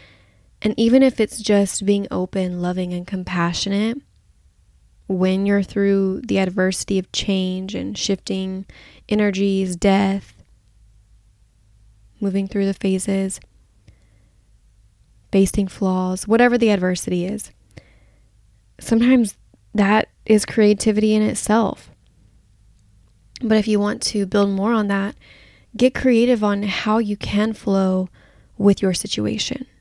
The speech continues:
Creativity is your ability to not be controlled by the energy of the situation,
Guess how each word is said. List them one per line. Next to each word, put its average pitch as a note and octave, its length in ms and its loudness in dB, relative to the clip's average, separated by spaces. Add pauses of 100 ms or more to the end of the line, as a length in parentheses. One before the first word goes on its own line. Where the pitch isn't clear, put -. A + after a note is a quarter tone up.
(960)
Creativity A#3+ 800 2
is G#3 280 0
your A3 140 -2
ability G3+ 800 -2 (600)
to G#3+ 160 0
not G3+ 320 0
be G#3 100 -2
controlled F#3+ 720 -4
by F#3 320 2
the F#3+ 200 -2
energy F#3+ 440 -4
of G3 140 -6
the F#3+ 80 -6
situation, F#3+ 840 -2